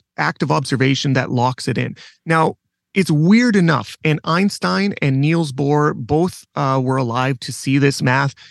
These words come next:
and they balked at it. They said, "There's no way it's possible. Although the math is a hundred percent correct, we can't argue with the math,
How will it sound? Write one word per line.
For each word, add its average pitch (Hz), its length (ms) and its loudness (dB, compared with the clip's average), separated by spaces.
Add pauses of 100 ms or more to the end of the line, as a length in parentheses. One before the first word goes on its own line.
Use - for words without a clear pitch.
(160)
and 147 160 2
they 156 100 4
balked 139 420 -2
at 123 140 0
it. 123 80 -4
They 123 100 -2
said, 156 220 -2
"There's 160 220 2
no 208 340 2
way 160 280 2
it's - 200 -6
possible. 127 640 -4 (240)
Although 147 260 4
the 170 120 2
math 143 320 2
is 135 120 2
a 139 60 -2
hundred 180 300 0
percent - 340 2
correct, 139 460 -2
we 135 160 0
can't 202 340 -2
argue 165 320 0
with 147 140 0
the 131 100 -4
math, 139 320 0